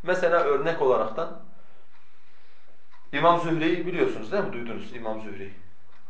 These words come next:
İmam Malik'in üstü. Onların bir tabaka üstü. İmam Zühri mesela bir toplantıda, bir mecliste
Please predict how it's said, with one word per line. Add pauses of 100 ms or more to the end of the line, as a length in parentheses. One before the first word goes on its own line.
(140)
İmam
Malik'in
üstü. (1500)
Onların
bir
tabaka
üstü. (280)
İmam
Zühri
mesela
bir
toplantıda,
bir
mecliste